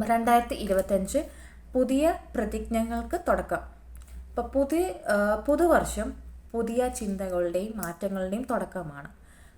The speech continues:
അപ്പൊ രണ്ടായിരത്തി ഇരുപത്തഞ്ചിൽ ജീവിതം മെച്ചപ്പെടുത്താൻ ഞാൻ കുറച്ച് നിങ്ങൾക്ക് കൊ-, പോയിന്റ്സ് പറഞ്ഞുതരാം. അത് എങ്ങനെ നമുക്ക്,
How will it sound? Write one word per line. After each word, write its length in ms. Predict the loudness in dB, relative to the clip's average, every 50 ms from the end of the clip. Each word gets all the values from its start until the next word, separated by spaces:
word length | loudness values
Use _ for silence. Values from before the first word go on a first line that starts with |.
| -20
അപ്പൊ 160 | -12 -8 -6 -4
രണ്ടായിരത്തി 600 | -2 -2 -2 -2 -2 0 0 0 -2 -2 -6 -8 -8 -6
ഇരുപത്തഞ്ചിൽ 640 | -4 -2 0 0 0 0 0 2 2 2 2 2 0 -2
ജീവിതം 420 | -2 -2 -2 -2 0 0 0 0 2 2
മെച്ചപ്പെടുത്താൻ 760 | 0 2 2 2 2 4 4 2 2 0 -2 -6 -6 -6 -6 -6 -10 -8 -6
ഞാൻ 140 | -6 -6 -4 -2
കുറച്ച് 440 | 0 0 0 -2 -4 -8 -6 -2 -2
നിങ്ങൾക്ക് 380 | 0 0 0 -2 -2 -4 -6 -6
കൊ-, 200 | -10 -10 -8 -8 -8 -6
പോയിന്റ്സ് 340 | -6 -4 -4 -4 -6 -8 -6 -4
പറഞ്ഞുതരാം. 520 | -4 -2 -2 -2 0 0 0 0 -2 -4 -6 -6
അത് 140 | -6 -4 -4
എങ്ങനെ 440 | -4 -4 -2 -2 0 0 0 -2 -2
നമുക്ക്, 440 | -2 -2 0 0 0 0 0 0 -2